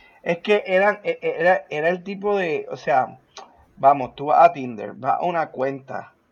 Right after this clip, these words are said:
de un tipo en Tinder que, que su vida, este, es acerca de, de eso mismo, de, de relacionado a dinero y, este,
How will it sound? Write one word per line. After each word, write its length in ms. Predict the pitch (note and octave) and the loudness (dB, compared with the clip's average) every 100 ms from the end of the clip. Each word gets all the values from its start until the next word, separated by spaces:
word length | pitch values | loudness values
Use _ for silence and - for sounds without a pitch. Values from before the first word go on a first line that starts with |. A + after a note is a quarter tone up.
| _ _ _ | _ _ _
de 80 | A#2+ | -12
un 160 | B2+ B2+ | -12 -10
tipo 240 | D3 D#3+ | -8 -8
en 160 | D3 - | -8 -10
Tinder 480 | C#3 C#3+ A#2+ A2+ - | -10 -8 -10 -10 -12
que, 300 | A#2+ A#2 - _ _ _ _ _ - | -12 -12 -16 _ _ _ _ _ -16
que 180 | B2+ B2 | -14 -14
su 380 | - C3+ B2+ | -16 -14 -12
vida, 560 | B2+ C#3+ D#3+ A#2 A2+ A#2 _ _ _ _ _ _ | -8 -6 -4 -4 -6 -10 _ _ _ _ _ _
este, 800 | C#3 C#3 - _ - C3 A#2+ - - | -10 -10 -12 _ -12 -10 -10 -14 -10
es 300 | B2 B2+ D3+ | -10 -6 -6
acerca 640 | D3 D3+ D3+ - D3 C#3 | -4 -6 -8 -2 2 2
de, 760 | C3 B2 B2 A#2 A2+ A2 A2 _ _ _ _ _ _ - | 2 -2 -6 -10 -12 -14 -18 _ _ _ _ _ _ -12
de 120 | B2+ | -12
eso 200 | D3+ F#3 | -6 -6
mismo, 420 | E3 A3 G3 C3 | -6 -6 -4 -4
de, 200 | A2+ A#2 | -4 -4
de 560 | A2+ A#2 A2+ A2+ A2 G#2+ | -6 -6 -6 -6 -8 -8
relacionado 720 | A#2+ A#2 A#2+ B2+ A#2 C3 D#3 | -6 -4 -6 -6 -4 -2 0
a 100 | D#3 | 0
dinero 580 | C#3 B2+ B2+ D#3+ C3 A2+ | 0 -6 -6 -4 -4 -6
y, 260 | A2+ A2 B2 _ _ _ _ | -8 -12 -18 _ _ _ _
este, 880 | G#2 B2 - _ A#2 A#2 A2+ G#2+ G#2 | -10 -10 -10 _ -10 -8 -8 -10 -12